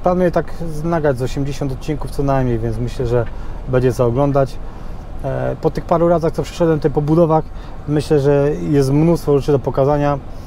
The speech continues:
E, od narzędzi, których po prostu w Polsce nie ma, e, po oczywiście, e, systemy grzewcze, e, i sanitarne. Także zostawiajcie łapki w górę dla zasięgów, komentujcie, zadawajcie pytania.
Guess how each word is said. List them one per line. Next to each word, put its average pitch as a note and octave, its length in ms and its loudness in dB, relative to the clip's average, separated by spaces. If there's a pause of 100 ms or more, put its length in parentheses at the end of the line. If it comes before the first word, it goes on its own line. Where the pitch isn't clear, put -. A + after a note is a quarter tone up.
(480)
E, B2+ 260 2
od E3 200 2
narzędzi, D#3+ 440 2
których D#3 240 0
po C#3 80 0
prostu D3+ 280 0
w - 20 -4
Polsce D3+ 360 2
nie D3 120 2
ma, F3 220 2 (720)
e, C#3+ 640 2
po F3 140 4
oczywiście, D3 840 2 (400)
e, A#2 40 0
systemy C3 520 0
grzewcze, B2+ 580 2 (580)
e, A2+ 180 2
i C3+ 120 -4
sanitarne. C3 640 2 (600)
Także B2 420 2 (520)
zostawiajcie D3 500 2
łapki B2 260 0
w A#2 60 -4
górę D3 220 4
dla B2+ 100 2
zasięgów, D3 640 2 (540)
komentujcie, D3 720 2
zadawajcie C3+ 440 0
pytania. C#3 520 2